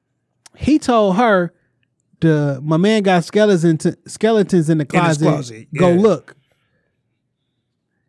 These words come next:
Speaker 1: Now, oh, I just answered my own question. So he said,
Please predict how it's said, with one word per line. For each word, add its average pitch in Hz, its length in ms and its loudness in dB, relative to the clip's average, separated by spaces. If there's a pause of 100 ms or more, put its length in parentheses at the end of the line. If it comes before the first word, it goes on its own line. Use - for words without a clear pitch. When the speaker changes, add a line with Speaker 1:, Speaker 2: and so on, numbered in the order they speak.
(540)
Speaker 1:
Now, 175 720 -4 (220)
oh, 170 320 0
I 151 120 -2
just 147 160 -6
answered 147 280 -4
my 139 180 -2
own 139 180 -2
question. 131 500 -12 (1300)
So 180 140 -2
he 247 160 4
said, 185 440 0